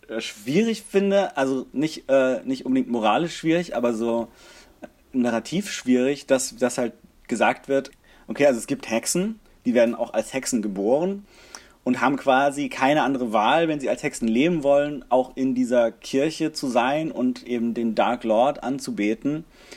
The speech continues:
der aber offensichtlich schon eine ziemlich düstere, schlimme Figur ist. Und, äh,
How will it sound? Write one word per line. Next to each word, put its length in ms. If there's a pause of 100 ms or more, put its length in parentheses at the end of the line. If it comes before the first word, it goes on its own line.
(480)
der 180
aber 200
offensichtlich 840
schon 280
eine 60
ziemlich 540 (140)
düstere, 640 (240)
schlimme 360
Figur 460
ist. 300 (520)
Und, 380 (100)
äh, 60